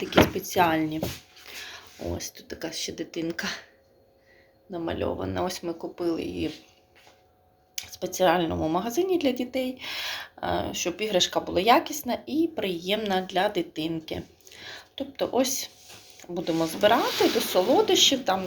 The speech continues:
для маленького смаколики спеціальні пече-, печиво, там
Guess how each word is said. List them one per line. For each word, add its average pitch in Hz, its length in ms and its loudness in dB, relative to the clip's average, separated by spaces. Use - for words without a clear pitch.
для 190 120 2
маленького 190 600 0
смаколики 311 680 -2
спеціальні 208 540 0
пече-, - 340 -2
печиво, 185 520 -4
там 170 260 -4